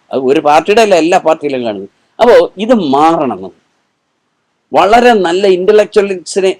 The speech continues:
നല്ല ഇന്റലക്ച്വൽ ആയിട്ട് ടോക്കുകൾ നമ്മൾ കേൾക്കണം, നമ്മുടെ കുട്ടികളെ അവതരിപ്പിക്കണം. പറയുന്ന തമാശയ്ക്ക് പോ-, പോ-, പോ-, പോലും ഡെപ്ത് വേണം. ഒരിക്കലും ഒരു അമേരിക്കൻ, അല്ല, ഒരിക്കൽ ഒരു ഇംഗ്ലീഷ് പ്രൈം മിനിസ്റ്റർ ഓപ്പോസിഷൻ ലീഡറിനെ, ആ, എന്നോട് സംസാരിക്കുന്ന,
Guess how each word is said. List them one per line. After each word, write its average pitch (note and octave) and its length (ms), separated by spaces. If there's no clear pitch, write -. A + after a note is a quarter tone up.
നല്ല F#3 380
ഇന്റലക്ച്വൽ G3+ 640
ആയിട്ട് E3+ 340
ടോക്കുകൾ F3 320
നമ്മൾ D#3+ 200
കേൾക്കണം, F#3+ 420
നമ്മുടെ B2 220
കുട്ടികളെ G2 400
അവതരിപ്പിക്കണം. C#3 680
പറയുന്ന G#3+ 360
തമാശയ്ക്ക് G#3 680
പോ-, F3 320
പോ-, D3 680
പോ-, C#3 380
പോലും D3+ 320
ഡെപ്ത് C3+ 340
വേണം. G2+ 220
ഒരിക്കലും F#3 300
ഒരു F3+ 80
അമേരിക്കൻ, F3+ 480
അല്ല, C3+ 340
ഒരിക്കൽ D#3+ 220
ഒരു F3 100
ഇംഗ്ലീഷ് E3 600
പ്രൈം D3+ 180
മിനിസ്റ്റർ C#3+ 380
ഓപ്പോസിഷൻ D#3+ 540
ലീഡറിനെ, D#3 440
ആ, D3+ 100
എന്നോട് D3 240
സംസാരിക്കുന്ന, D3 680